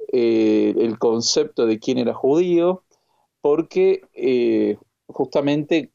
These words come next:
como la, la política era de aniquilación, tenían que ir, eh, estrechando cada vez más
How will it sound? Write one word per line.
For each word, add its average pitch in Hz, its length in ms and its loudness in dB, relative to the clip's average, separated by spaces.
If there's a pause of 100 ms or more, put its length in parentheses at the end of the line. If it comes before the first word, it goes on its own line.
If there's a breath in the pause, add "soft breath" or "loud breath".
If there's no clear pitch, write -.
como 120 300 0
la, 117 260 2
la 120 240 0
política 156 680 -2
era 110 200 2
de 107 200 2
aniquilación, 117 920 -2 (440)
tenían 131 380 0
que 131 120 -4
ir, 143 380 0 (300)
eh, 120 380 -2
estrechando 143 840 -2
cada 151 220 2
vez 143 200 -4
más 160 460 -2